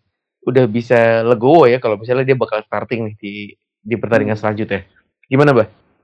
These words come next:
Speaker 2: Eh, kalau saya sih punya Greenwood ya, dan saya misalnya mau pasang Greenwood sih harus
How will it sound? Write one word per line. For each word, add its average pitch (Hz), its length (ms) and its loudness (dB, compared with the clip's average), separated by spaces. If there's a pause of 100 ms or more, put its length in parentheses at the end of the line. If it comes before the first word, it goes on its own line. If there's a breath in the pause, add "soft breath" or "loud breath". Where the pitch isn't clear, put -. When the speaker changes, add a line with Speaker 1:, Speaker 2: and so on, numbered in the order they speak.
(400)
Speaker 2:
Eh, 120 280 -6 (1000)
kalau 113 320 -6 (240)
saya 127 320 -4
sih 160 80 -2
punya 143 160 -4
Greenwood 120 340 -4
ya, 98 140 -12 (240)
dan 113 320 -4
saya 143 480 -4 (400)
misalnya 117 560 -2
mau 117 240 -10
pasang 110 320 -10
Greenwood 117 240 -10
sih 160 160 0 (240)
harus - 480 -12